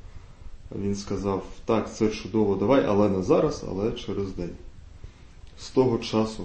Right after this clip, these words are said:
наскільки мені сказали дівчата-продавчині, які, е, продають товар біля місця, де він жебракує, він не з'являвся на тому місці.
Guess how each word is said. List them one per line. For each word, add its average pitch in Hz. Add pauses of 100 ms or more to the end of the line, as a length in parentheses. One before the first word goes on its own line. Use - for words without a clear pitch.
(140)
наскільки 101
мені 104
сказали 104
дівчата-продавчині, 98
які, 92
е, 92 (680)
продають 101
товар 98 (120)
біля 107
місця, 104
де 92
він 92
жебракує, 107 (560)
він 117
не 95
з'являвся 95
на 90
тому 92
місці. 87